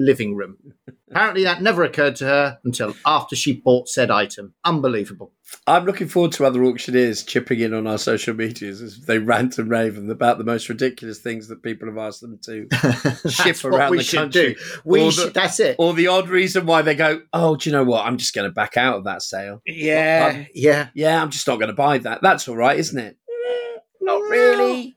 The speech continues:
Speaker 1: not
Speaker 2: It's not kinda how it
Speaker 1: especially.
Speaker 2: works. It's not how auctions
Speaker 1: No.
Speaker 2: work.
Speaker 1: No.
Speaker 2: But going back to your, uh, sale at, um, Lime Bay, comics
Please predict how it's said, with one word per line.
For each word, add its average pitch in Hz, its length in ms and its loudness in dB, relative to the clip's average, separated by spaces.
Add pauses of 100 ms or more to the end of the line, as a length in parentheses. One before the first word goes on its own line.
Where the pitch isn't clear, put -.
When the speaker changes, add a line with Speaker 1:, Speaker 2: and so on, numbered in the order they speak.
(100)
Speaker 1:
not 440 200 0
Speaker 2:
It's - 260 0
not - 80 2
kinda 233 160 4
how 196 140 4
it - 20 2
Speaker 1:
especially. 180 180 2
Speaker 2:
works. 185 640 2
It's 185 80 -16
not 151 120 -2
how 151 160 4
auctions - 340 -2
Speaker 1:
No. - 40 -2
Speaker 2:
work. 95 420 -2 (600)
Speaker 1:
No. 185 300 -8 (160)
Speaker 2:
But 202 300 2 (280)
going 226 240 2
back 208 300 0
to 175 100 -10
your, 165 400 2
uh, 139 280 4
sale 131 600 2 (140)
at, 123 360 -2 (180)
um, 110 800 -2 (240)
Lime 123 360 0
Bay, 104 420 -2 (100)
comics - 840 -2